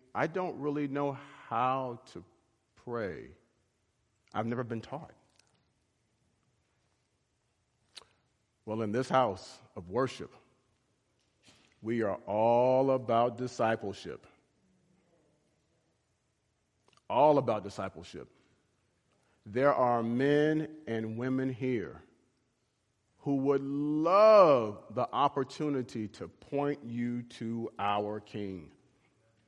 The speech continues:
From infants to adults, all you have to do is ask. Amen? There are two types of prayer I'd like you to think about. The first one is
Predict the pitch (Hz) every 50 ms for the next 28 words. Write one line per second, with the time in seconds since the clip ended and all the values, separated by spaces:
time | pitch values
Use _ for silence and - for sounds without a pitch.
0 | _ _ _ _ _ _ - 113 101 98 - - 151 165 165 160 165 151 151 -
1 | - - 151 135 139 135 127 123 95 82 73 - - - - - - _ _ _
2 | _ _ _ _ _ _ _ _ _ _ _ _ _ _ _ _ _ _ _ _
3 | _ - - 113 117 127 127 127 127 135 143 123 - 135 127 120 127 - - -
4 | 139 123 127 139 143 147 156 170 170 - - _ _ _ _ _ _ _ _ _
5 | _ _ _ _ _ _ - 113 104 110 98 87 85 82 85 - _ _ _ _
6 | _ _ _ _ _ _ _ _ _ _ _ _ _ _ _ _ _ _ _ _
7 | _ _ _ - 123 131 139 156 196 233 240 233 - - - - - _ _ _
8 | - - - - - - - - - - - - - - _ - - - - _
9 | - 123 135 165 165 147 135 127 - - 208 220 220 - - - 175 180 170 -
10 | - 156 131 - - - 160 151 139 131 120 117 - 120 127 123 120 123 131 135
11 | 127 - 127 127 120 - - 113 104 - - 127 123 120 - 110 80 85 78 73
12 | 67 65 53 - - _ _ _ _ _ _ _ _ _ _ _ - 107 127 127
13 | 127 - 160 190 208 196 - - 180 175 175 175 165 - 135 120 117 110 - -